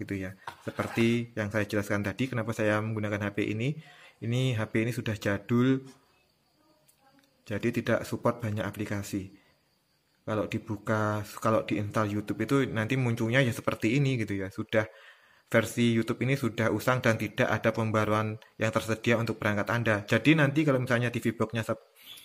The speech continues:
pun menggunakan Android lama ya ada notif seperti itu gitu ya bosku. Oke, mohon maaf kalau misalnya ada penjelasan yang kurang.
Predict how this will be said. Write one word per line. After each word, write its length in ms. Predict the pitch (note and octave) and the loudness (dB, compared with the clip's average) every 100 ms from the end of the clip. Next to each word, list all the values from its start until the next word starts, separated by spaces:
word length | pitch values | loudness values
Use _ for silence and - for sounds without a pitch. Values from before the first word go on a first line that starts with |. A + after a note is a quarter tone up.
| - - _ _ _ _ _ _ | -20 -20 _ _ _ _ _ _
pun 160 | B2 A#2 | -2 0
menggunakan 640 | A2 A2+ A2 A2+ A2+ A2 | 0 0 2 2 0 -2
Android 400 | - A2+ A2 A2 | -2 0 0 2
lama 300 | C3 D#3 C#3 | 2 4 4
ya 380 | A2+ G2+ F#2 E2 - _ _ _ _ - | 4 2 -2 -8 -16 _ _ _ _ -10
ada 220 | - G#2 A2+ | -6 -2 0
notif 320 | A2 G#2+ A2 | 0 -4 -6
seperti 400 | A2 G2+ G2+ G2 | -4 -4 -2 -4
itu 240 | A#2 A2+ G2+ | -2 -2 -2
gitu 160 | G2 | -4
ya 160 | F#2+ F2+ | -4 -4
bosku. 380 | F#2 - F#2+ - | -4 -8 -8 -8
Oke, 480 | G2+ C#3 E3+ E3+ - | 0 2 2 0 -8
mohon 160 | G2+ G#2 G2 | -6 -4 -2
maaf 180 | B2+ | -2
kalau 160 | - A2 | -2 -2
misalnya 480 | G#2 G#2 G2+ G#2 G#2+ G#2+ G#2 G#2 G#2 G#2 | -2 -2 -2 0 -2 0 -2 -2 -4 -6
ada 600 | G2 - G2 G2 G2 F#2+ - _ - _ _ _ _ _ - | -8 -2 0 2 0 -4 -10 _ -20 _ _ _ _ _ -8
penjelasan 480 | A2 G#2+ G2+ G#2+ G#2 | -4 0 0 0 -2
yang 160 | G#2 | -4
kurang. 480 | G2 G#2 C3 D3+ | -2 0 2 0